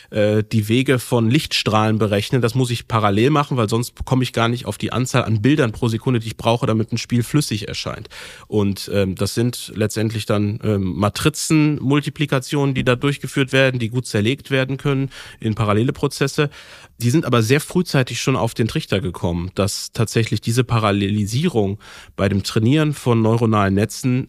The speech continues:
eingesetzt werden kann und den Prozess deutlich beschleunigen kann. Und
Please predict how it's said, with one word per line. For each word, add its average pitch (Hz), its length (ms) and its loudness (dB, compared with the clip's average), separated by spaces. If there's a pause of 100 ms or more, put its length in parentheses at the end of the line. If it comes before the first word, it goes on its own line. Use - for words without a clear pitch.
eingesetzt 127 560 0
werden 92 240 0
kann 104 260 0
und 101 240 -2
den 120 140 2
Prozess - 480 -2
deutlich 120 400 0
beschleunigen 117 640 -2
kann. - 280 -10 (500)
Und 98 440 -2